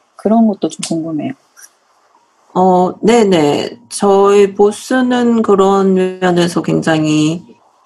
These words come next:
Speaker 2: 예, 개방적이시고 진보적인 분이신 것 같아요. 그래서, 어,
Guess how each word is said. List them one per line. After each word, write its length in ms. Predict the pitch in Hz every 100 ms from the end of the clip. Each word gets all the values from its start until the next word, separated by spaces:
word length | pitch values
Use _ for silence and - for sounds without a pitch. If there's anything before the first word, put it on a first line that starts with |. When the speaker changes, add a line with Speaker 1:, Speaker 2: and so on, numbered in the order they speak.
| _ -
Speaker 2:
예, 220 | 165 156
개방적이시고 1700 | 170 170 190 196 190 190 180 175 - 165 160 156 156 156 160 - 175
진보적인 840 | 180 190 214 247 226 208 196 180
분이신 680 | 170 151 147 147 151 147 190
것 120 | 175
같아요. 760 | 170 156 - 147 143 135 143 - -
그래서, 640 | 156 151 147 151 147 175 _ _ _ _ _ _ _ _ _ _ _
어, 720 | - 160 151 147 147 143 139